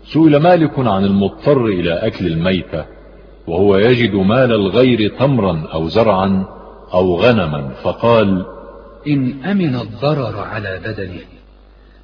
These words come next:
Speaker 2: بحيث لا يعد سارقا ويصدق في قوله،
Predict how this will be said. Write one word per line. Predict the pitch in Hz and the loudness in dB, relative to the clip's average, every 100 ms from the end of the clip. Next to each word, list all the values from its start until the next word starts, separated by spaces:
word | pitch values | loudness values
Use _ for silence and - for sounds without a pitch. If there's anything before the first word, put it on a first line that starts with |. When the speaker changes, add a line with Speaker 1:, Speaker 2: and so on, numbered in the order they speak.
| 123 | -8
Speaker 2:
بحيث | 127 170 185 160 | -4 -2 -2 -2
لا | 135 127 | -2 -2
يعد | 135 131 - 135 127 135 | -2 -2 -4 -4 -4 -8
سارقا | - 139 139 143 147 156 156 151 - - - - | -4 -4 -4 -6 -4 -4 -2 -6 -14 -20 -20 -14
ويصدق | 113 131 131 127 - 190 143 107 156 - 151 | -4 -2 -2 -4 -2 -4 -4 -4 -4 -2 -4
في | - 160 | -4 -6
قوله، | - 165 107 85 | -4 -6 -6 -10